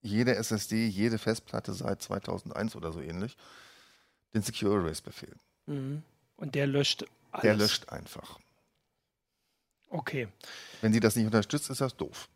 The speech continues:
Speaker 2: Ja, ja, natürlich. Vor allem, nachdem du ja auch einen Artikel hattest, daran erinnere ich mich auch, was man auf so gebrauchten Festplatten alles noch
Speaker 1: Ja.
Speaker 2: finden kann. Das ist doch auch nur ein paar Monate her.
Speaker 1: Das ist, na ja, ein Jahr vielleicht oder so.
Speaker 2: Ach, verdammt. Geht alles so schnell.
Speaker 1: Gut, andere S S Ds, ähm,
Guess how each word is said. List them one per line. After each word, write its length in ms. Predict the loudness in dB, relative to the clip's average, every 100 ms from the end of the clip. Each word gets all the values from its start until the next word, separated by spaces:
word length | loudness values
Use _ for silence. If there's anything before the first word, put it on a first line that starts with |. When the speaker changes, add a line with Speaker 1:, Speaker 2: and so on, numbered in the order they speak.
| -4
Speaker 2:
Ja, 240 | 2 2 2
ja, 200 | 4 6
natürlich. 460 | 6 4 2 0 -10 -14 0
Vor 120 | 8
allem, 140 | 8 10
nachdem 320 | 8 8 6
du 80 | 8
ja 140 | 10
auch 200 | 10 10
einen 140 | 10 8
Artikel 360 | 6 6 8
hattest, 320 | 8 8 6
daran 220 | 8 8 8
erinnere 280 | 6 6
ich 120 | 6 4
mich 160 | 4
auch, 180 | 4 4
was 160 | 2 4
man 140 | 4
auf 120 | 2
so 140 | 2 0
gebrauchten 480 | 2 4 2 2 0
Festplatten 440 | 0 2 0 2
alles 200 | 2 6
noch 120 | 6 8
Speaker 1:
Ja. 40 |
Speaker 2:
finden 280 | 6 6 4
kann. 240 | 6 6
Das 160 | 8 8
ist 80 | 8
doch 80 | 8
auch 120 | 10
nur 100 | 8
ein 80 | 6
paar 140 | 4
Monate 420 | 4 4 4 4
her. 200 | 4 4
Speaker 1:
Das 140 | 2 0
ist, 160 | -2 4
na 80 |
ja, 120 | 8 8
ein 100 | 8
Jahr 180 | 6
vielleicht 400 | 6 2 -2 -4
oder 120 | -8 -2
so. 60 | 2
Speaker 2:
Ach, 140 | 2
verdammt. 560 | 0 -4 -8 -6 -4 -4 -4 -4
Geht 240 | -2 2
alles 240 | 4 6 4
so 100 | 4
schnell. 380 | 2 2 0 2
Speaker 1:
Gut, 140 | 2 2 0 4
andere 340 | 6 8 8
S 140 | 8 4
S 180 | 4
Ds, 460 | 6 6 6 2 6
ähm, 540 | 10 10 8 6 4